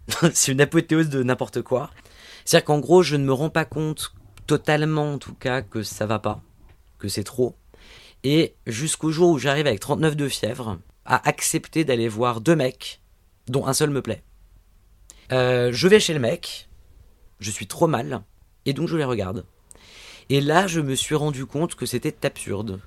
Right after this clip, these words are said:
que je n'avais rien à faire là, que c'était insensé, que j'aurais mieux fait de rester au lit avec un Doliprane, et au lieu d'avoir peur peut-être de manquer quelque chose. Et je me rends compte surtout qu'une des drogues de l'appli,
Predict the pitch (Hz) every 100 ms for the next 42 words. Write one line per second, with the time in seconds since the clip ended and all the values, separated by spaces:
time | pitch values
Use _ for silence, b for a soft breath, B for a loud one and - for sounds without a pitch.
0 | - 113 113 104 120 160 147 131 120 110
1 | 107 156 - 113 - 101 - 117 - -
2 | 143 - 123 - - 107 - _ b b
3 | - 123 117 123 127 131 160 147 135 123
4 | 131 - 151 156 147 - 110 113 113 117
5 | 135 131 - 117 147 113 _ b b b
6 | b b 120 110 - 143 165 143 107 123
7 | - 160 165 - 131 151 151 127 127 135
8 | 156 143 123 127 117 113 113 - B B
9 | B B B 131 127 180 190 170 170 -
10 | 160 160 - 123 - - 185 - - -
11 | 180 165 151 147 156 139 120 107 - -
12 | 71